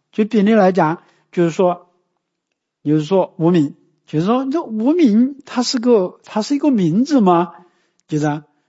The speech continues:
那说名字知道自己是名字吗？名字肯定不知道自己是名字了。你就说我不讲反字，反字怎么出来呢？是吧？这个名字也不会出来呀，就是啊。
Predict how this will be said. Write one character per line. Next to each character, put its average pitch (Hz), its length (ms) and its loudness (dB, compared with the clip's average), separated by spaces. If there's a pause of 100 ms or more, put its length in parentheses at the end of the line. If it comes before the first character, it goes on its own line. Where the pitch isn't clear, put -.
(160)
那 277 140 2
说 285 320 2
名 233 400 4
字 247 180 -2
知 269 160 -2
道 247 120 4
自 233 160 -8
己 202 120 -4
是 - 140 -4
名 165 220 -4
字 175 120 -8
吗？ 131 220 -12 (1000)
名 196 220 0
字 285 80 4
肯 311 120 -2
定 339 140 2
不 294 80 0
知 269 100 2
道 262 140 4
自 233 180 -6
己 170 120 -4
是 220 160 -6
名 156 240 -6
字 165 100 -8
了。 135 100 -8
你 151 80 -10
就 226 140 -4
说 294 140 2
我 240 120 2
不 247 140 0
讲 214 240 2
反 180 260 -2
字， 180 200 -4
反 156 200 -4
字 196 80 -6
怎 214 100 -4
么 185 100 -4
出 247 240 -2
来 214 140 2
呢？ 139 120 -6 (260)
是 - 140 -4
吧？ 170 320 0 (240)
这 - 80 -10
个 247 80 0
名 196 240 0
字 320 100 4
也 208 120 4
不 156 100 -6
会 180 160 -2
出 185 220 -4
来 139 120 -2
呀， 131 220 -14 (300)
就 151 100 -4
是 156 80 0
啊。 156 140 -4